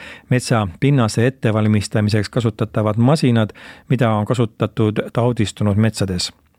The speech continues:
Selliste masinate veermiku vahele võib olla kinni jäänud suures koguses nakkusohtlikku pinnast,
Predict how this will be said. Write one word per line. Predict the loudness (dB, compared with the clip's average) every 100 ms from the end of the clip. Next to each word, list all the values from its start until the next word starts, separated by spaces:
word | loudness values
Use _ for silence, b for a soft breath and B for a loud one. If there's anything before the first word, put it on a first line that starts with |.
| _ _ -4
Selliste | -2 0 0 0
masinate | 0 2 0 0 0
veermiku | 0 2 0 -2 -2
vahele | 2 2 2 2
võib | 2 0 B B B
olla | 0 2 2
kinni | 2 0 2 4 4
jäänud | 2 2 0
suures | -2 0 0
koguses | -2 0 0 -2 -4 B B B B
nakkusohtlikku | -4 -2 -2 0 -2 -4 -4 -2 -2 -4 -4
pinnast, | 0 4 2 0 -10